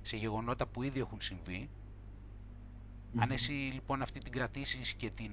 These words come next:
Speaker 1: βάλεις από πάνω σου και για τα επόμενα γεγονότα,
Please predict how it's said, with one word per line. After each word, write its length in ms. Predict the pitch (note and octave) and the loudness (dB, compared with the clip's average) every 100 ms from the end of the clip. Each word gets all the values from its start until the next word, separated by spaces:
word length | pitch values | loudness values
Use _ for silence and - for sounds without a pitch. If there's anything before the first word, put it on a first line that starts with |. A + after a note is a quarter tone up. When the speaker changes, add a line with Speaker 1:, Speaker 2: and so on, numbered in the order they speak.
| G2+ | 0
Speaker 1:
βάλεις 260 | G2+ B2 B2 | 2 2 2
από 160 | A#2 A2 | -2 4
πάνω 280 | B2+ B2+ A#2+ | 4 6 0
σου 200 | B2 G#2 | -2 -4
και 100 | A2+ | -4
για 180 | G#2 G#2 | -2 2
τα 180 | G#2 G2 | 4 4
επόμενα 420 | G2 D3+ C3 F#2+ | 4 2 2 -2
γεγονότα, 720 | F2 E2 E2 F2+ - D#3+ | -2 -2 -2 -2 0 -2